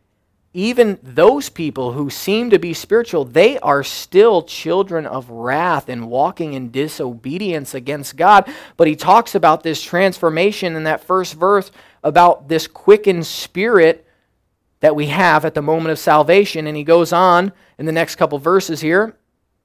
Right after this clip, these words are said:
verse number four, "But God, who is rich in mercy, for his great love wherein he loved us,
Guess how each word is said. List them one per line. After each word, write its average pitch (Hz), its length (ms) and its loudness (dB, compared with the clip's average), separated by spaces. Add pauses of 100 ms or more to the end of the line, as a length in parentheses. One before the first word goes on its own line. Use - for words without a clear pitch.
(160)
verse 160 280 -2
number 156 200 -2
four, 196 280 2
"But 151 280 2
God, 180 680 6 (220)
who 170 200 6
is 147 220 2
rich 170 340 4
in 170 140 2
mercy, 135 500 -4
for 160 260 -2
his 147 240 -4
great 175 460 2
love 180 540 6
wherein 180 380 2
he 175 180 -2
loved 180 420 4
us, 110 540 0